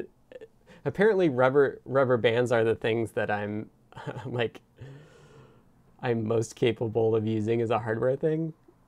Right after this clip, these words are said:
Um, so yeah. Anyway, that's my setup for the glasses. I think I might have to take that off too, 'cause I'm getting warm.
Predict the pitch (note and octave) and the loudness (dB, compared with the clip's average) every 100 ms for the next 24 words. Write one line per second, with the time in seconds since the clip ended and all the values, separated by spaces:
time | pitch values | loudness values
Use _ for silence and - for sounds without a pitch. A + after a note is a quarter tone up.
0 | - A2+ G2+ G1+ - B2+ - - _ _ | -4 -2 -2 -6 -8 -10 -12 -20 _ _
1 | _ _ _ _ _ - _ - - _ | _ _ _ _ _ -20 _ -20 -20 _
2 | _ - A2+ G#2+ F#2+ G#2+ - _ D#3 D#3+ | _ -2 0 0 -2 -8 -12 _ 6 8
3 | C#3 C#3 C#3 F3 D3 D3 C3 - A#2 A2+ | 8 6 4 2 2 2 2 0 -4 0
4 | A2+ G#2+ A#2+ A2 A2+ - _ - - _ | 0 0 -2 -4 -6 -14 _ -20 -20 _
5 | _ _ _ - - _ _ A#2+ - - | _ _ _ -20 -20 _ _ -20 -10 -10
6 | - - _ _ _ _ _ _ _ - | -10 -20 _ _ _ _ _ _ _ -20
7 | _ _ _ B2 A#2 A2+ - C#3 C#3+ - | _ _ _ -10 -8 -10 -12 -14 -16 -16
8 | - - - - - - E3 - - C3+ | -18 -18 -20 -20 -20 -20 -20 -20 -16 -16
9 | - - - - - - - - | -14 -16 -16 -18 -16 -14 -16 -18